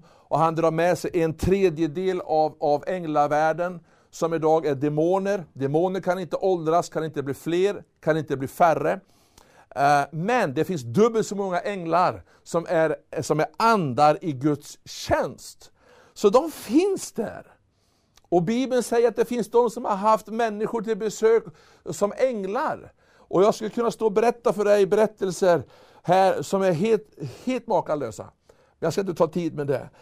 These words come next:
Men det är den fjärde stenen som du kan kasta. Det är att, att, eh, tro på att det finns änglar som beskyddar dig, som talar till dig, som kan hjälpa. Det är andar i Guds tjänst.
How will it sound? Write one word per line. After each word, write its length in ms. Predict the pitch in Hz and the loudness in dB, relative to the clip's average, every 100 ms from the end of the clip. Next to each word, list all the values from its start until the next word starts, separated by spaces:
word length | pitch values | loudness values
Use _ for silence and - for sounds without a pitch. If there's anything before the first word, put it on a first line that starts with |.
| - | -2
Men 120 | 240 | 2
det 80 | 240 | 6
är 40 | 262 | 4
den 100 | 214 | 2
fjärde 840 | - 254 254 202 165 170 220 156 _ - | -2 2 4 4 2 2 0 -2 _ -18
stenen 680 | - - 226 247 254 233 | -14 -4 0 2 2 2
som 160 | 190 190 | 0 -2
du 140 | 190 | -2
kan 220 | 165 170 160 | 0 -2 0
kasta. 480 | 190 - - 180 110 - - - | -2 -2 0 0 -2 -16 -10 4
Det 160 | 208 | 6
är 240 | 214 175 175 | 6 4 2
att, 140 | - - | 0 -6
att, 300 | - 175 - | 0 0 2
eh, 140 | 180 135 - - 165 | 0 0 -4 -16 -8
tro 400 | - 240 320 330 | 0 4 4 2
på 340 | 196 165 107 _ _ _ - | 0 2 0 _ _ _ -6
att 140 | 190 | -4
det 80 | 233 | -2
finns 280 | 247 208 - | -2 -2 -2
änglar 640 | 269 247 196 240 220 117 - _ - | -4 -2 -4 -4 -6 -8 -16 _ -10
som 240 | - 220 | -2 0
beskyddar 520 | 226 - 226 214 226 | 0 -4 -6 -4 -2
dig, 160 | 214 196 | 0 -4
som 180 | 185 170 | -6 -6
talar 360 | 233 196 190 | 0 2 0
till 180 | 185 208 | -2 -6
dig, 100 | 180 | -8
som 160 | 165 190 | -8 -6
kan 240 | 185 185 | -6 -2
hjälpa. 320 | 202 170 156 - - | 0 0 -2 -6 0
Det 80 | |
är 80 | 202 - | 0 0
andar 520 | 285 254 202 202 220 | -2 -2 -4 -4 -4
i 60 | |
Guds 280 | 202 233 226 | -6 -10 -10
tjänst. 720 | - - 330 - - - _ | -16 -10 -10 -10 -20 -20 _